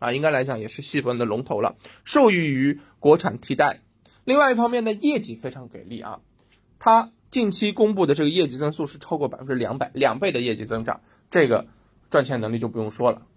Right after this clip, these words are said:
对不对？第三个啊，二季度基金新净持-，增持超过两点五亿元，机构比例持有超过百分之二十六，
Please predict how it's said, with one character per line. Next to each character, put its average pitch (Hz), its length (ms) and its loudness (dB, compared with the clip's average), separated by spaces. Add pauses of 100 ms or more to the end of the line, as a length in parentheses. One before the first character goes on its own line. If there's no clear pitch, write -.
对 147 100 4
不 120 80 -2
对？ 113 180 2 (180)
第 202 100 2
三 214 320 2
个 196 200 0 (300)
啊， 123 220 -6 (340)
二 247 260 4
季 165 200 -6
度 143 180 0
基 156 180 -6
金 160 220 -2
新 208 320 -4
净 147 280 -8 (320)
持-， - 300 -16
增 208 200 4
持 - 180 -8
超 151 180 0
过 139 120 4
两 127 200 0
点 147 180 0
五 - 140 -10
亿 147 120 -4
元， 104 240 -4 (220)
机 226 160 0
构 202 140 8
比 135 160 0
例 143 180 -2
持 147 460 -2
有 - 220 -4
超 147 200 2
过 147 140 0
百 - 120 -6
分 131 60 -8
之 151 60 0
二 160 140 4
十 - 120 -10
六， 175 140 -2